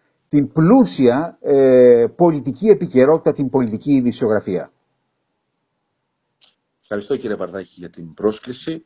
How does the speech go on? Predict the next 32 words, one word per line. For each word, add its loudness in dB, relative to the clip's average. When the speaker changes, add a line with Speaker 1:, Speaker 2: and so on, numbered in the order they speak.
Speaker 2:
Νομίζω -2
ότι, -6
αν 0
μη -2
τι -6
άλλο, 0
ο -4
πολιτικός -6
χρόνος -4
καθίσταται -10
πλέον -4
πάρα -4
πολύ -12
πυκνός. -12
Ε, -6
ο, -4
το 0
γεγονός, 0
το, -2
η -12
τραγωδία 0
των -8
Τεμπών, -2
νομίζω -4
ότι -4
έχει -2
πυροδοτήσει -4
τις -16
πολιτικές -4
εξελίξεις -8
στη -14
χώρα -4